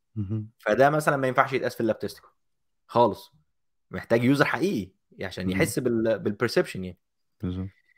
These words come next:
Speaker 2: فعندك ده بيرن على ديفايس حقيقي انت بتختاره في حتة في العالم، هنجربه كمان شوية. ده عندك حاجة اسمها،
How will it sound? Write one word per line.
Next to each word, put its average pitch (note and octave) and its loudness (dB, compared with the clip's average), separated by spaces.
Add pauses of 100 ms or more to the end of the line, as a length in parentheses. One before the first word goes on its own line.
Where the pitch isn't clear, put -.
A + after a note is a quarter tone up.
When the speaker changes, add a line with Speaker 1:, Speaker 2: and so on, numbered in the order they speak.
(440)
Speaker 2:
فعندك D3 4
ده D3+ 6
بيرن A#2 6
على D3 4
ديفايس C3+ 2
حقيقي D#3 0
انت F3+ -2
بتختاره E3 0
في - -20
حتة - -2
في - -8
العالم، A2+ 4
هنجربه G#2 -2
كمان A#2+ -6
شوية. E3+ -2 (1400)
ده A#2 6
عندك F3 6
حاجة D#3 4
اسمها، D3+ 2